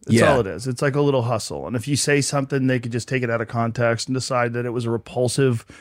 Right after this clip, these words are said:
Speaker 1: call to violence against homeless people. Instead, just a joke commentary about the fact that although they'll arrest you if you move someone's dresser from under a freeway underpass,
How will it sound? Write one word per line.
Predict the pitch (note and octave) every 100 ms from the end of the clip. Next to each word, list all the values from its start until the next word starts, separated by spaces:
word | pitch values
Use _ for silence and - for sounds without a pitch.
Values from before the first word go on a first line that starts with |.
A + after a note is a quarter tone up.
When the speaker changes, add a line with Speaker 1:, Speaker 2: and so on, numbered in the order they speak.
| -
Speaker 1:
call | - C3+
to | B2+ A#2+
violence | A2+ A#2 A#2 A#2 -
against | B2 A#2+ -
homeless | A#2+ A#2 A2
people. | B2+ A#2 B2 A2+ - -
Instead, | C3+ C3+ B2+ - E3 D3
just | B2 C3+ -
a | C3+
joke | G#2+ G2+ G#2+ B2+ C#3 -
commentary | - B2+ A#2+ A2+ B2+ A2+ A2
about | G#2+ A2 G#2+ -
the | A#2
fact | B2+ A#2 A2+ -
that | G#2+ A2 - - -
although | C3 C#3 C3+ C3 A#2+ A2+
they'll | A#2+ A2+
arrest | A2 A2+ C#3 C3+ -
you | B2+
if | A2
you | B2
move | B2 C3 A#2+
someone's | A#2+ A2 G2
dresser | G2+ G#2+ A#2 C3+ - G#2 G#2+ - -
from | - A#2+
under | A2 B2+ A#2+ A2
a |
freeway | - C#3 C#3 B2 A2+ G#2+ G#2+
underpass, | C3 C#3 A2+ G#2 G2 G#2 -